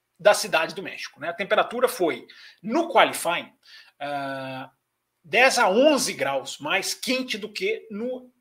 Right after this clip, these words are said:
terceiro treino livre. Seis ou sete mais quente do que no treino da tarde da sexta-feira. E a temperatura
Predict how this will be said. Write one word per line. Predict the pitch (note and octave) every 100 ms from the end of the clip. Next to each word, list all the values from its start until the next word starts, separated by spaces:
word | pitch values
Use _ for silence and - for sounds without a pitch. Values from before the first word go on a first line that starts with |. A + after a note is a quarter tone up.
| _ _ _ _ -
terceiro | F#3 - G3+
treino | G3 G3+ G3
livre. | C3 B2 - _ - - - - _
Seis | - - D4 A#3+
ou | -
sete | - F#3+ - - - -
mais | C#3+ D#3 -
quente | E3+ F3+ E3+ E3
do | E3+
que | E3 D#3+ E3 E3+ _ -
no | E3 E3 F3+ G#3+ G#3+ _ _ _ _ _ _
treino | E3 F3 F#3+ E3+
da | E3
tarde | - F3 F3 D3 F#3
da | E3
sexta-feira. | - E3 E3 E3+ - A2+ - _ _ _ - - - - _ _
E | A#3+
a | D4
temperatura | B3+ G3 E3 - A3+